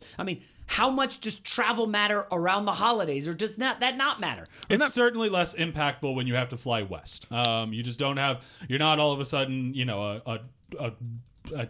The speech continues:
Speaker 2: West Coast team having to play an early game on the East Coast. It's, it's less significant, but it certainly matters.
Speaker 1: And what about the psychology, Lynch? We talk about this a lot. Bears just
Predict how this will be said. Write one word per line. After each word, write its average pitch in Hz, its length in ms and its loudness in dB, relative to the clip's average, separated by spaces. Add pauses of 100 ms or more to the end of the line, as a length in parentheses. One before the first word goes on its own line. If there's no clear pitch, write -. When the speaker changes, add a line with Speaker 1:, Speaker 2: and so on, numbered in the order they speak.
(400)
Speaker 2:
West 160 340 -2
Coast 147 340 -2
team 135 340 0 (220)
having 139 240 0
to 127 60 -4
play 127 180 0
an 117 160 -2
early 143 360 0
game 120 400 0
on 120 220 -2
the 113 220 -6
East - 260 -4
Coast. - 320 -10
It's, 104 220 -4
it's 131 240 -6
less 151 680 -2 (140)
significant, 120 640 -4
but 196 80 0
it 214 80 -2
certainly 190 260 -2
matters. 117 480 -2 (220)
Speaker 1:
And 175 320 0
what 240 220 4
about 214 340 2
the 190 80 -6
psychology, 160 880 -2
Lynch? 98 240 -10
We 127 100 -4
talk 180 280 0
about 196 180 0
this 190 140 -2
a 202 60 -2
lot. 135 360 -2
Bears 214 400 4
just - 300 -2